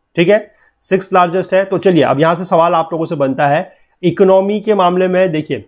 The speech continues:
यूएस सबसे नंबर वन पे है, चाइना है, उसके बाद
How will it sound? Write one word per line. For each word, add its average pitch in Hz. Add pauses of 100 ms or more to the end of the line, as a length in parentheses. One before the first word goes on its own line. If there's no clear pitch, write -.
(160)
यूएस 185
सबसे 202
नंबर 196
वन 185
पे 190
है, 196 (840)
चाइना 170
है, 208
उसके 175
बाद 180